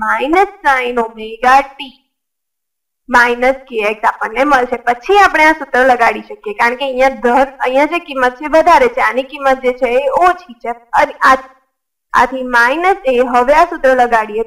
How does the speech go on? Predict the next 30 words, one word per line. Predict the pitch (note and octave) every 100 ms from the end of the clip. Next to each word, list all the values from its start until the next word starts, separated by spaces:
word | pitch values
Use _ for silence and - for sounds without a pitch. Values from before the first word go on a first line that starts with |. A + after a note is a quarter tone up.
| A#3
તો | A#3
ટુ | A#3 D4 D4+ E4 E4+ _ _ _ _ _ -
cos | D4+ G3+ G#3+ _ _ _ _
omega | A#3+ B3 A#3+ B3 C#4 C#4
t | C#4+ D4+ _ _ _
plus | A#3+ A#3 A3+ C4 - -
kx | D4+ D4 C#4+ D4 - _ _ _ _ _ _ _ _ _ _ _
વત્તા | D4 C4 B3+ C#4+ D4+
છે | C#4+ A#3+
તો | A#3+
વત્તા | A#3 A#3 C4 D4
omega | C#4+ C#4 C#4+ C#4+
t | C#4 C#4+ D4 A#3
minus | G#3+ A#3 C#4+ E4+ F4+ -
kx | C4+ B3 A#3+ - B3
અને | A#3+ -
આખાના | B3 - D4+ D4+ D#4
છેદમાં | D#4 C4 B3+ C4
શું | D4
છે? | D4+ C4+ B3
બે. | G#3+ -
તો | -
અહીંયા | A3 A3 A#3
મેં | A#3+
મૂકી | B3 C4
દીધા | C4 C#4 C#4
બે | C4+ C4+ C4+ _ _ _ _ -
ગુણ્યા | F#4+ F#4+ A#3 G#3+ -
આ | F4+
cos | C#4+ C4+ E4+